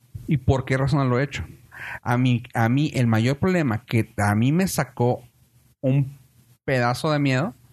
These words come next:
fue el hecho de que guardara información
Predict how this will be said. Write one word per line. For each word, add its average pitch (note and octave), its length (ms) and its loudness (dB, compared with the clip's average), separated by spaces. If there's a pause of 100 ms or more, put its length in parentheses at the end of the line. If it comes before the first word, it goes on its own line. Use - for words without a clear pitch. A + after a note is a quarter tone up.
(560)
fue C3 680 -2
el C#3 200 2
hecho C#3+ 300 0
de D3 140 0
que A2+ 400 0 (100)
guardara A#2+ 440 2
información A#2+ 720 0